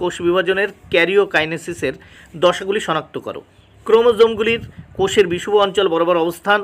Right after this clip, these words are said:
ও নির্দিষ্ট নিয়মে সজ্জা, বেমতন্তুর বিলুপ্তি, নিউক্লিয় পর্দা ও নিউক্লিওলাসের বিলুপ্তি, অপত্য ক্রোমোজোমের কোষের বিপরীত শ্রেণীতে, বিপরীত মেরুতে গমন। তিনের আট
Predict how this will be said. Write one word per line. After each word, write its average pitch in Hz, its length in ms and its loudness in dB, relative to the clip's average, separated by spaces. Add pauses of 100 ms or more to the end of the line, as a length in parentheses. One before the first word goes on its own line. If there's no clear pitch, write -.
ও - 20 0 (120)
নির্দিষ্ট 165 380 -8 (120)
নিয়মে 160 320 -4
সজ্জা, 151 380 0 (440)
বেমতন্তুর 190 720 2
বিলুপ্তি, 175 440 -2 (280)
নিউক্লিয় 165 480 0
পর্দা 160 300 0 (160)
ও - 20 -4 (100)
নিউক্লিওলাসের 165 680 -2
বিলুপ্তি, 180 360 -4 (220)
অপত্য 170 280 -8 (120)
ক্রোমোজোমের 165 500 -4 (100)
কোষের 175 380 0 (460)
বিপরীত 202 500 2
শ্রেণীতে, 175 460 0 (920)
বিপরীত 262 440 4
মেরুতে 185 280 0 (100)
গমন। 113 240 0 (460)
তিনের 220 220 4 (140)
আট 175 80 -2